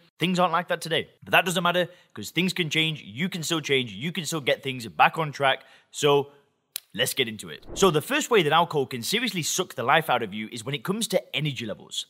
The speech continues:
Now, I remember when I used to drink, it was a drag, right? Like, getting through the day, <sighs> you know, it's, it's difficult for me to reflect and actually think back to what it was like, but it was like getting myself out of, out of bed was such a struggle, and then all I wanted to do was, like, drink a pint of water as quickly as I can 'cause my throat was all dry.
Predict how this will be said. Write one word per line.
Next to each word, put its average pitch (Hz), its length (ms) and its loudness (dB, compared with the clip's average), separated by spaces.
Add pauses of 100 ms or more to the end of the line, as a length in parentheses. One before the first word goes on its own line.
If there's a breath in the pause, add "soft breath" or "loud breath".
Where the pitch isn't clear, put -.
(160)
Now, 143 260 4
I 233 120 0
remember 190 420 0
when 117 160 -4
I 214 140 0
used 208 240 -2
to 143 40 -2
drink, 127 400 -8 (400)
it 185 140 -10
was 208 140 -4
a 214 80 -2
drag, 147 760 -2
right? 135 260 -2
Like, 147 380 -6
getting 214 240 0
through 190 220 -6
the 156 80 0
day, 131 380 0 (160 loud breath)
<sighs> - 180 -8
you 156 100 -4
know, 139 60 0
it's, 131 200 -8
it's 202 100 -4
difficult 233 340 -8
for 190 80 -4
me 170 80 -2
to 147 100 -6
reflect 139 540 -2
and 107 100 -8
actually 117 320 -8
think 127 260 -8
back 131 200 -2
to 120 80 -16
what 117 160 -6
it 107 40 -8
was 98 140 -10
like, 120 240 -2
but 185 100 -4
it 208 80 -2
was 185 140 -4
like 185 200 -8 (200)
getting 196 260 -2
myself 185 360 0
out 104 60 -2
of, - 180 -10
out 165 180 -4
of 135 160 -6
bed 143 220 -4
was 120 100 -6
such - 180 -8
a 131 60 -10
struggle, 147 460 -4
and 123 80 -6
then 123 160 -4 (500 soft breath)
all 208 140 2
I - 20 4
wanted 208 220 0
to 139 80 -2
do 165 100 -2
was, 151 120 -4
like, 123 140 -2
drink 147 200 -6
a 135 40 -4
pint 175 280 -4
of 147 100 -6
water 147 240 -4
as 113 100 -6
quickly 143 300 -8
as 135 80 -4
I 131 80 -6
can 135 220 -8
'cause 110 120 -14
my 110 120 -10
throat 156 280 -2
was 135 140 -10
all 120 120 -4
dry. 123 360 2